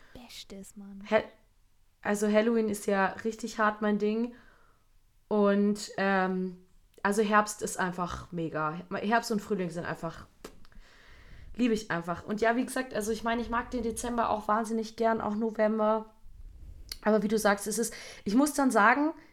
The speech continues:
Speaker 2: ich mag tatsächlich, also ich mag Weihnachten an sich schon. Ich mag das auch mit meiner Familie feiern und so.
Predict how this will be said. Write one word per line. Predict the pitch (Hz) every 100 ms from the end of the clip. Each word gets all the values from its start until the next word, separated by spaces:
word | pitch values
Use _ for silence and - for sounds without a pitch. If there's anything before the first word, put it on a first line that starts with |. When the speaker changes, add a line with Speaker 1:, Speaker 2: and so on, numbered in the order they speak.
| _ _ -
Speaker 2:
ich | - 214 202
mag | 202 240 320 - -
tatsächlich, | - 220 - 233 262 277 269 - -
also | 196 196
ich | 202
mag | 196 208 269 180
Weihnachten | 180 254 294 - 240
an | 208 202
sich | 190 -
schon. | - 185 175 247 349 - _ _ - - - - - - -
Ich | 202 214
mag | 214 262
das | 247 -
auch | 233 233
mit | 220
meiner | 202 196
Familie | 185 190 214 220
feiern | 208 202 208 262 269
und | 269
so. | 277 285 330